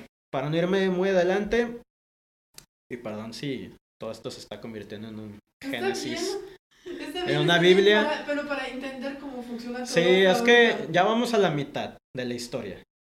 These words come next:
Speaker 1: pero falta como toda la historia ahora sí enfocada como a, a las industrias creativas, ya en forma como trabajo.
Speaker 2: Ok.
Speaker 1: Eh, tenemos esta cuevita en lo que ahora es Pix Pearls.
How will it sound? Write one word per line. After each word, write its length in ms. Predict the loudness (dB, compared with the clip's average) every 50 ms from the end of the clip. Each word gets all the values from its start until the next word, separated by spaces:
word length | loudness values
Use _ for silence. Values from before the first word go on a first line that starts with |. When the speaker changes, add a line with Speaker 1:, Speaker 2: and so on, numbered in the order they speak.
| _ _
Speaker 1:
pero 300 | -10 -8 -6 -6 -8 -8
falta 540 | -8 -8 -8 -8 -6 -4 -4 -2 -2 -4 -4
como 360 | -8 -12 -10 -10 -12 -14 -12 -8
toda 180 | -6 -4 -4 -4
la 80 | -4
historia 380 | -6 -8 -8 -8 -8 -6 -6 -6
ahora 200 | -6 -6 -6 -8
sí 160 | -8 -8 -10
enfocada 540 | -10 -10 -12 -16 -14 -10 -8 -8 -8 -8 -10
como 260 | -12 -14 -12 -12 -14
a, 100 | -14 -16 -18 -16
a 120 | -14 -12 -12
las 280 | -12 -12 -12 -12 -14
industrias 720 | -14 -14 -14 -14 -14 -16 -14 -12 -10 -10 -10 -10 -12 -14 -14
creativas, 600 | -14 -14 -14 -14 -14 -12 -12 -12 -12 -14 -16 -14 -12
ya 80 | -12 -12
en 100 | -12 -12
forma 320 | -14 -14 -14 -14 -14 -18 -20 _
como 140 | -12 -10 -10
trabajo. 400 | -8 -8 -10 -10 -12 -12 -16 -20 _ _ _ _
Speaker 2:
Ok. 400 | -16 -14 -14 -14 -14 -14 -16 -20 -20 _ _ _ _
Speaker 1:
Eh, 540 | -12 -10 -10 -8 -10 -8 -8 -10 -10 -12 -14 _ _ _ _ _ _ _ _ _ _ _
tenemos 320 | -8 -6 -4 -4 -2 -2 -2
esta 260 | -2 -2 -2 -2 0
cuevita 380 | 2 2 2 2 0 -2 -2 -4
en 60 | -4
lo 120 | -4 -6 -6
que 80 | -6
ahora 200 | -6 -4 -4 -4
es 100 | -4 -6 -8
Pix 240 | -10 -10 -10 -8
Pearls. 600 | -6 -2 -2 0 0 -2 -4 -6 -8 -10 -14 -16